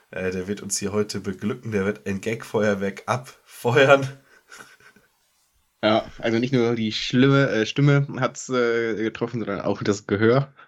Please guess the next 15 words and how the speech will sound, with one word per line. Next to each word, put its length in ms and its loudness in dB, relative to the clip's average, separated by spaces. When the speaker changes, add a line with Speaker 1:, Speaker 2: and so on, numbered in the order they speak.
Speaker 2:
Äh, 320 4
dann 160 2
ist 160 -4
es, 180 -4
äh, 300 4
nicht 180 -2
nur 80 2
ein 60 0
voller 260 2
Zettel, 280 2
es 80 0
ist 120 -14
ein 120 -6
volles 260 2
Buch. 400 -8